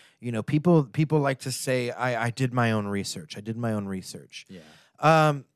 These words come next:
Speaker 1: unless your research included, uh, peer studies, um, you know, <laughs> all of the things that, that are required for,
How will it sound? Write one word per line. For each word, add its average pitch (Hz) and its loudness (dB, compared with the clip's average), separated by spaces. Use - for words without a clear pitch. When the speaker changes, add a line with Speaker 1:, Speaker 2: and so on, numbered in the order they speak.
Speaker 1:
unless 156 2
your 147 4
research 139 0
included, 123 -2
uh, 110 0
peer 147 4
studies, 135 0
um, 104 -4
you 147 2
know, 104 2
<laughs> - -4
all 160 6
of 151 2
the 143 2
things 143 0
that, 131 2
that 135 4
are 131 6
required 127 2
for, 117 0